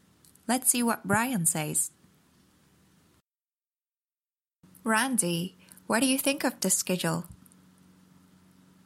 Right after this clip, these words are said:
"ランディ、このスケジュールどう思う?"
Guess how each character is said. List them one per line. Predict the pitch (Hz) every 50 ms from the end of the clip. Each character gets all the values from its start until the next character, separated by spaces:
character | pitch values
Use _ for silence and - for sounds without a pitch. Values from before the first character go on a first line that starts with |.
| - - - -
"ラ | 233 247
ン | 247 254
デ | 226 196
ィ、 | 185 170 160 160 - - _ - _ -
こ | - - 220
の | 208 233
ス | 240 - -
ケ | - 262
ジ | 262 254
ュ | 254
ー | 233
ル | 185 160 165 - - _ _ -
ど | 202 226
う | 240
思 | 233 196 165 156 160
う?" | 165 214 -